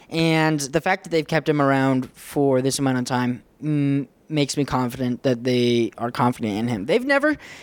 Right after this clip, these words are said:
expressed anything apart from just the fact that he hasn't played well and they haven't put him in a ton. I mean, they always say that he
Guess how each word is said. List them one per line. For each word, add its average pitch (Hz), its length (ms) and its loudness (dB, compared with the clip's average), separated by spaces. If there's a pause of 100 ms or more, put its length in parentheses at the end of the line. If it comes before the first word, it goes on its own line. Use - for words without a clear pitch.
expressed 170 600 0
anything 170 600 2
apart 139 480 0 (120)
from 135 500 0 (180)
just 139 180 0
the 127 80 0
fact 120 280 -2
that 117 100 2
he 123 100 -2
hasn't 120 260 0
played 120 240 0
well 113 220 0
and 107 220 -8
they 110 120 -2
haven't 107 300 -4 (140)
put 117 140 0
him 107 240 -6
in 135 180 4
a 131 80 6
ton. 110 320 0 (560)
I 139 80 -2
mean, 147 240 0
they 151 160 0
always 208 260 0
say 196 160 0
that 160 160 0
he 135 400 0